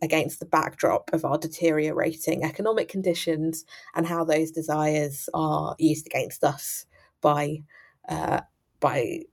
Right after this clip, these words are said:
forms of state power. Not the most upbeat project. I promised myself I would do something more upbeat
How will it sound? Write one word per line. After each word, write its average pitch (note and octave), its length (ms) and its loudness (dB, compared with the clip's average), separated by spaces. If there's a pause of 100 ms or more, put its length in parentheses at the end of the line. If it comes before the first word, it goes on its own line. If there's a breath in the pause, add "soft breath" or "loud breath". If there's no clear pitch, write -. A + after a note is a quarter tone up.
forms D#3 380 0
of D3+ 80 -6
state - 260 2
power. D#3 440 0 (840)
Not - 280 4 (100)
the E3+ 60 -4
most D3+ 260 0
upbeat D#3+ 580 2
project. G3 380 0
I F3+ 80 2
promised F3+ 340 0
myself D#3+ 300 0
I D#3+ 80 2
would D#3+ 100 0
do D#3+ 120 0
something D#3+ 420 0
more D#3 140 2
upbeat - 580 0